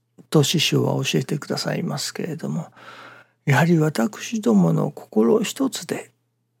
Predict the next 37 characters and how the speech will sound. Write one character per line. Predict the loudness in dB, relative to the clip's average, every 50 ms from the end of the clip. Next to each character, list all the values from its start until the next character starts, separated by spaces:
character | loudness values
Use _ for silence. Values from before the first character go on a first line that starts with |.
| _ _ _ _ _ _ _ _ _ _ -8
私 | -6 -4 -2 -2 -4 -4 -6 -8 -6
ど | -6 -4
も | -4 -4 -4
が | -2 -2 -4 -4 -4 -2
ど | 2 4 4 4
う | 4
い | 2 0 -2
う | -4
世 | -4 -6 -6
界 | -4 -4 -4 -2 -2
に | -2 -2
住 | -2 -2 0 0 0
ん | 0 0
で | -2 -4
お | -6 -6
る | -6 -8
か | -8 -12 -14 -14 -14 _ _ _ _ _ _ _ _ _ _ _ _ _ _ _ _ _ _ _ _
と | 0 2 2 4 6
い | 6 6 4
う | 4
こ | 2 0 2
と | 4 4
に | 6 6
も | 4 4 0 -2 -6 -14 -18 -18 -20 -20 _ _ _
な | 0 2 2
る | 2
の | 2 0 -2
で | -2 0
は | 0 2 2 0 -2 -6 -10 -8 _
な | -2 0 0
い | 0 0
で | -2 -4
し | -4 -4 -6
ょ | -6 -8
う | -10
か | -8 -6 -4
ね。 | -2 0 0 0 0 -2